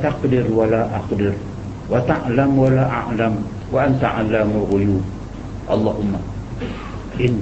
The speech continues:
كنت تعلم أن هذا الأمر خير لي في ديني ومعاشي وعاقبة أمر عاجله وآجله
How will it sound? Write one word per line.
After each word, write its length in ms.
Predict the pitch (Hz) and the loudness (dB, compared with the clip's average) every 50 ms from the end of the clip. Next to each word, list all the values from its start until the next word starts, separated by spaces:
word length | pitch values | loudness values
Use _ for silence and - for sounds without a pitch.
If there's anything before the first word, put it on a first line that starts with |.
| - - | 0 2
كنت 300 | 139 139 131 120 - 107 101 - - | 4 4 4 2 2 0 -2 -2 -2
تعلم 380 | 107 95 95 95 92 90 85 85 85 - - - - - - - - - - - - - - - - - 107 | -4 -2 -2 -2 -2 0 -2 -2 -4 -6 -8 -8 -8 -8 -8 -8 -8 -8 -8 -8 -8 -8 -8 -8 -4 0 2
أن 200 | 120 123 120 120 | 2 4 4 2
هذا 500 | 117 - 117 120 123 127 123 117 117 117 | 2 2 2 2 4 4 2 2 2 2
الأمر 540 | 113 117 - - 117 120 127 123 120 117 127 131 127 131 135 - - - - - - - - - - - - - - - - - - - | 2 2 0 0 2 2 2 4 4 4 4 4 4 4 2 0 -2 -6 -10 -12 -12 -12 -12 -12 -12 -10 -12 -12 -10 -10 -8 -6 -2 2
خير 280 | 127 131 127 127 127 131 127 120 | 4 4 4 4 4 4 4 4
لي 380 | 120 117 120 131 131 131 131 131 - 131 | 4 2 4 4 4 6 4 4 2 2
في 200 | 135 131 131 131 | 4 4 4 4
ديني 540 | 127 - 135 139 139 135 131 127 120 95 - - - - - - - - - - - - - - - - - - - 98 | 4 4 4 4 6 6 6 6 6 4 2 -2 -4 -8 -8 -10 -10 -10 -10 -10 -10 -10 -10 -12 -12 -12 -12 -6 -2 2
ومعاشي 920 | 110 113 113 120 120 117 110 117 135 139 143 143 143 131 131 - - 90 98 95 - - - - - - - - - - | 2 4 4 4 2 2 2 2 4 4 6 6 4 4 2 0 -2 -4 -4 -6 -8 -10 -10 -10 -10 -10 -10 -8 -4 0
وعاقبة 1000 | 110 110 104 - 123 123 131 123 117 - - - 196 190 175 139 139 127 127 - 127 123 - 117 | 0 0 0 2 2 4 4 4 2 0 0 2 2 4 4 4 4 4 4 2 2 2 2 2
أمر 240 | 117 110 104 98 87 95 92 - | 2 2 4 4 2 2 0 0
عاجله 800 | 92 113 139 143 139 135 127 127 131 131 127 131 131 131 131 131 139 135 131 135 | 2 2 4 4 4 4 2 4 2 4 4 6 4 4 4 4 4 6 6 6
وآجله 880 | 131 131 135 131 131 135 135 135 131 131 131 135 135 135 139 - 147 | 6 4 4 2 2 2 4 4 4 4 4 6 6 6 6 4 4